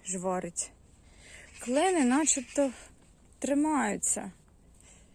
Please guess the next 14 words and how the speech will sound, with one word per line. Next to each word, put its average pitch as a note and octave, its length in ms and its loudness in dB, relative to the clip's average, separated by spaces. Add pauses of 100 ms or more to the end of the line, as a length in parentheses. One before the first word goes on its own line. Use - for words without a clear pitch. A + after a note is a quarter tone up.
(360)
Начебто A3 500 -6
тримаються, C4+ 720 0
але A#3 160 -4
треба A#3+ 300 -2
мульчувати A3 800 0
ці - 220 -6
японські G#3+ 600 -10
клени. B3 440 -2 (840)
Ну, C4+ 120 0
підгоріли A3 840 0
так, F#3 400 -2
єхери. G3 580 -4
Ну, G#3 120 -4 (220)
ну, A3+ 140 0